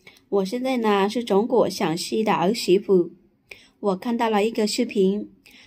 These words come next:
那个美女说她爸爸要她生二胎，然后她爸爸给她三十万，她不愿意生。她说生一个孩子呢，生活费很高，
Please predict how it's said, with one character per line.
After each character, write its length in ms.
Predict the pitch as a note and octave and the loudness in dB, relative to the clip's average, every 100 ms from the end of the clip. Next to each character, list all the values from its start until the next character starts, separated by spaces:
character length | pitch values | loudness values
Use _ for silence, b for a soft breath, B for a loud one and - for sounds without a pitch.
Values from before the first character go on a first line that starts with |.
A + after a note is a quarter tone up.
| B | B
那 140 | C4 B3+ | -4 0
个 140 | B3+ | 0
美 160 | G#3+ B3 | 2 2
女 180 | A#3+ F#3 | 2 0
说 600 | - A3 G#3 G3+ G#3 G#3+ _ _ _ | 2 2 4 4 0 -4 _ _ _
她 120 | G#3+ | -10
爸 240 | G3 A#3 | -4 -4
爸 300 | G3+ G3+ F#3+ | -4 -2 -2
要 140 | G3 A3 | -2 -2
她 160 | G#3+ | -4
生 200 | G3+ G#3+ | 0 2
二 200 | G#3 G#3 | 4 4
胎， 400 | F#3 G3+ D#3 D#3 B B B B _ | 2 -2 -4 -6 B B B B _
然 160 | F#3+ | -4
后 160 | F#3+ F#3+ | 0 0
她 160 | G3 G3 | 0 -2
爸 220 | G#3 G3 | -2 -2
爸 240 | G3 F#3 | 0 -2
给 140 | F#3+ F#3+ | -2 -4
她 200 | G3+ F#3+ | -2 -2
三 240 | - A3 | -2 -2
十 200 | A#3 G3 | -2 -2
万， 220 | G#3 - - _ _ _ B B | -2 -4 -8 _ _ _ B B
她 140 | - G3+ | -10 -8
不 160 | F#3+ | -6
愿 180 | A3 G#3 | -2 0
意 140 | G3 G#3+ | 0 -2
生。 340 | - A3 A3+ B B B | -2 -4 -4 B B B
她 180 | - A3+ | -8 -6
说 360 | A3 A#3 A3+ | -2 -2 0
生 220 | A#3 C#4 C4+ | -2 -2 0
一 40 | |
个 160 | A#3 A3+ | 0 0
孩 180 | G3 | 0
子 220 | A3+ A#3+ F3 | 0 2 2
呢， 400 | F3+ F3+ F#3 - _ _ | 2 0 -4 -8 _ _
生 240 | - A3+ | -12 -6
活 100 | G#3+ | -4
费 160 | F#3+ G#3+ | -4 -4
很 220 | G#3+ E3+ | -4 -6
高， 380 | E3+ F#3+ F#3+ | -4 -2 -2